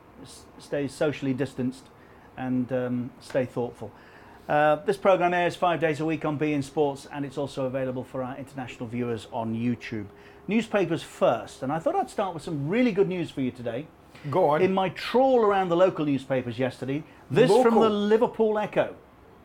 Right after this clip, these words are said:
Speaker 2: The what?
Speaker 1: <laughs> Everton News.
Speaker 2: Yes?
Speaker 1: Jesse Lingard linked.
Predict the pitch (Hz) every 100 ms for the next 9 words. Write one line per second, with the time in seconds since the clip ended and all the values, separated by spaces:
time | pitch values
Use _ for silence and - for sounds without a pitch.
0 | - - 131 135 131 - - 160 - -
1 | 807 807 - - - - - - - -
2 | - - - - - - - - - -
3 | - - - - - - - 165 233 -
4 | 196 185 202 190 139 - - - - -
5 | - - 113 170 - - - - 113 180
6 | 220 - 220 214 202 196 202 196 165 143
7 | 123 120 117 139 135 131 -